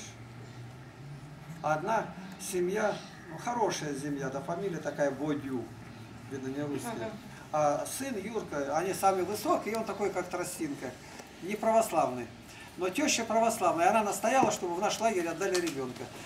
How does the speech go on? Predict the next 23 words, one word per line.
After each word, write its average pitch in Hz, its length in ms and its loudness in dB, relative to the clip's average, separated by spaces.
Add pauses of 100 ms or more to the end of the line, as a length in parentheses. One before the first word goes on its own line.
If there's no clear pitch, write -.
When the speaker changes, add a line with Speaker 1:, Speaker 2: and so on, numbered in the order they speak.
(160)
Speaker 1:
Ну, 240 100 4
а 247 60 10
раз 226 180 4
ребёнка 226 460 0
отдали, 226 340 2 (540)
мы 196 100 -4
сказали: 208 380 0
«Юра, 196 160 2
как 233 260 4
ты 196 80 -2
молишься?» 147 440 -2
Он 147 80 -6
говорит: 143 200 -6
«Мы 165 100 -4
вот 160 140 -4
так 151 240 -4
молимся». 127 340 -4
«Юра, 208 200 -4
так 254 200 -2
молись. 214 420 -2 (440)
А 180 140 2
мы 247 120 0
молимся, 175 560 0